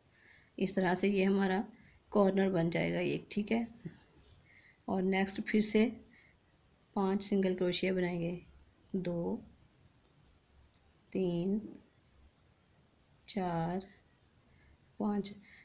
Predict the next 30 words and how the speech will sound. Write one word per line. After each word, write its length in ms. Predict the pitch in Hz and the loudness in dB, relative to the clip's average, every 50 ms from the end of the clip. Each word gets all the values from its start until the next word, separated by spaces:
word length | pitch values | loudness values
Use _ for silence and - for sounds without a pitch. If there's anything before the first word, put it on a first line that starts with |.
| - - - | -10 -2 0
पाँच 220 | 202 196 208 214 | 2 4 4 4
single 280 | - - 220 214 220 220 | 4 6 8 8 8 8
क्रोशिया 320 | 226 226 214 214 - 220 | 8 6 6 6 6 6
लेकर 260 | 220 202 196 202 214 214 | 6 6 6 6 4 4
अब 280 | - - - 190 202 | 4 4 2 4 4
ये 100 | 202 202 | 4 4
जो 100 | 202 220 | 4 4
हमारा 260 | 214 214 214 202 196 196 | 6 6 6 6 4 4
center 380 | 196 208 196 190 185 - 190 | 4 4 4 4 4 2 2
है 200 | 190 208 220 269 - - - - - - - - - | 2 2 0 0 -2 -6 -14 -20 -20 -20 -20 -6 0
तो 220 | - 202 190 185 185 | 2 4 6 6 6
यहाँ 260 | 185 196 180 190 208 208 | 4 4 4 4 2 2
पर 120 | 208 214 | 2 2
हम 220 | 202 202 196 196 190 | 4 4 4 6 6
एक 220 | 185 185 190 190 196 | 6 4 4 2 0
half 300 | 185 185 185 190 190 - | 0 0 0 0 0 0
double 180 | 185 175 180 180 | 0 0 0 0
क्रोशिया 400 | - 180 175 170 - - 185 180 | 0 0 0 0 0 0 2 2
बनाकर 400 | 185 180 180 165 165 165 180 170 | 2 2 2 0 0 -4 -4 -4
जाएंगे, 420 | 170 170 170 165 156 - 175 180 - - - - - - - - - - - - - - - - - - - - - - - - - _ _ - - _ _ - | -4 -4 -4 -4 -4 -6 -8 -10 -12 -16 -20 -20 -20 -20 -20 -20 -20 -20 -20 -20 -20 -20 -20 -20 -20 -20 -20 -20 -20 -20 -20 -20 -20 _ _ -20 -20 _ _ -8
ठीक 220 | - - 208 214 | -4 -4 -4 -2
है। 140 | 208 214 233 - - - - - - - - - - - | -2 -4 -4 -6 -10 -18 -20 -20 -20 -20 -20 -18 -8 -4
और 160 | 180 190 180 185 | -4 -4 0 2
फिर 120 | - 190 190 | 2 2 2
से 160 | 190 - 214 | 2 2 2
next 380 | 202 190 185 196 196 - - - | 4 4 4 2 2 -2 -2 -2
पांच 360 | - 180 175 180 190 190 - 220 214 - - - | -2 0 0 0 0 0 -2 -4 -6 -8 -10 -8
single 340 | - - 196 185 180 170 | -2 0 2 2 2 2
क्रोशिया 400 | 170 - 175 180 175 - - 190 | 0 0 -2 -2 0 0 0 0
लेंगे, 300 | 185 185 185 185 190 202 | 0 0 0 0 2 0